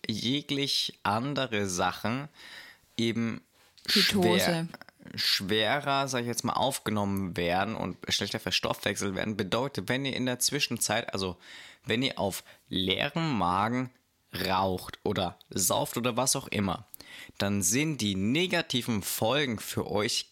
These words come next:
Speaker 1: geringer, als wenn ihr davor gegessen habt. Ungefähr so zum Verständnis, sag ich jetzt mal.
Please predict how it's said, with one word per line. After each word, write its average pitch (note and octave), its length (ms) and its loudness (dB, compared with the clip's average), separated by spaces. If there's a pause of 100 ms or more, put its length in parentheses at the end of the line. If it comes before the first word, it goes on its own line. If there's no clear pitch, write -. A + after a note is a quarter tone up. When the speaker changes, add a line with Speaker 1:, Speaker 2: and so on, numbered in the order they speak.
Speaker 1:
geringer, G#2 760 0
als - 200 -2
wenn C#3 120 0
ihr - 20 -4
davor B2 320 -2
gegessen B2 640 0
habt. - 300 -10 (640)
Ungefähr A#2+ 420 0
so A2 200 0
zum A2+ 200 2
Verständnis, F#2+ 640 0
sag - 120 -2
ich F2 80 -4
jetzt - 200 -2
mal. D#2 160 -6